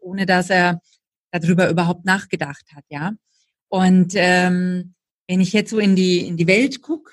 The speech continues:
ja, dann, ähm, wir hatten uns ja vorhin auch schon mal ein Stückchen unterhalten, dann ploppen ja gerade jetzt einfach auch Dinge auf, wo, wo es vielleicht auch manchmal ein bisschen Mut erfordert,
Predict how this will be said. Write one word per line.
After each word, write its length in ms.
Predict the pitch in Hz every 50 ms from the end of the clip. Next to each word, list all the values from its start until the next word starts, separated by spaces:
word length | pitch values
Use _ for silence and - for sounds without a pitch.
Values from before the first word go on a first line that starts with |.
| _ _
ja, 300 | 196 185 196 220 254 262 262
dann, 300 | 214 190 196 196 190 190
ähm, 600 | 190 185 185 185 185 185 185 185 180 185 202 - -
wir 160 | - 185 180
hatten 180 | 190 185 202
uns 160 | 196 190 185 208
ja 300 | 196 180 180 175 - 170
vorhin 280 | - - 196 202 208 202
auch 100 | 196 190
schon 180 | - 202 196
mal 200 | 196 190 196 196
ein 100 | 190 190
Stückchen 320 | 180 - _ _ _ 202 196 _
unterhalten, 760 | 190 185 190 180 175 180 180 190 190 190 202 185 190 185 - _ _ _ _ _ _ _ _ _ _ _ _ _ _ _ _ _ _ _ _ _ _ _ _ -
dann 140 | 202 208 -
ploppen 300 | 185 208 208 214 240 226
ja 140 | 220 208
gerade 380 | 208 214 202 190 196 202 196 190
jetzt 400 | 180 185 202 226 226 - - -
einfach 340 | - 185 190 185 190 180 -
auch 180 | - 180 170
Dinge 460 | - - 196 196 196 185 - - 156 160
auf, 320 | 175 202 220 214 - -
wo, 640 | 185 175 190 196 190 190 190 190 190 185 156 - - _ _ _ _ _ _ _ _ _ _ _ _ _ _ _ _ _ _
wo 140 | 185 202 214
es 120 | 214 -
vielleicht 500 | - 220 208 202 190 202 226 240 233 220
auch 140 | - - -
manchmal 720 | 202 196 190 202 233 233 226 233 233 214 214 208 208 208
ein 120 | 202 196 175
bisschen 400 | 226 214 - 208 202 196 196 196
Mut 300 | 202 214 240 247 240 254
erfordert, 880 | - 233 226 - - 214 214 220 220 220 240 247 247 254 _ _ _